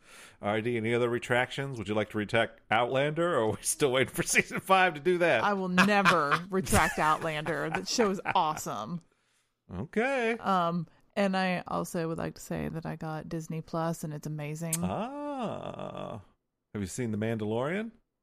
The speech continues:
Speaker 2: Yeah, but I'm not a huge Star Wars fan.
Speaker 1: Uh, moving on.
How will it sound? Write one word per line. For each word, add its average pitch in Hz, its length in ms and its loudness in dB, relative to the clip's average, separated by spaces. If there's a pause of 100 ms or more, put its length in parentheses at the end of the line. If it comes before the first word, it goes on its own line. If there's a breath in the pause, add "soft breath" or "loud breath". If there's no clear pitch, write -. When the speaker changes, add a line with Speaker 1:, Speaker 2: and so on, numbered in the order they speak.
(1200)
Speaker 2:
Yeah, 294 200 -10
but 277 80 -8
I'm 262 80 -4
not 285 180 -2
a 269 40 -2
huge 226 240 -4
Star 226 260 -4
Wars 151 260 -4
fan. - 240 -12
Speaker 1:
Uh, 165 280 6 (100)
moving 135 400 0
on. 104 380 0